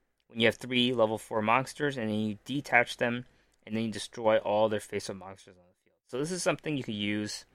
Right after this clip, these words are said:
um, when you're in a pinch as well, kind of like a lighter version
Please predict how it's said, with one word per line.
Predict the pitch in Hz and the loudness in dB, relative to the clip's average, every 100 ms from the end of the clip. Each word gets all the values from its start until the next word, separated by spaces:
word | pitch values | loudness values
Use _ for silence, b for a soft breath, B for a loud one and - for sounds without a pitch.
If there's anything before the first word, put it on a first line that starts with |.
| _ _ _ _ _ _ _ _ _ _ - | _ _ _ _ _ _ _ _ _ _ -4
um, | 98 95 98 | 0 0 0
when | 107 | 2
you're | 104 | 2
in | 101 | 0
a | |
pinch | - - 104 95 | -4 -6 -6 -8
as | 101 | -8
well, | 92 | -10
kind | - 135 | -2 -2
of | 143 | 0
like | 147 143 | -2 0
a | 113 107 101 b b b b _ 120 | 0 0 -2 b b b b _ -20
lighter | 113 113 113 107 | 2 4 4 4
version | 113 110 104 107 | 4 4 2 -2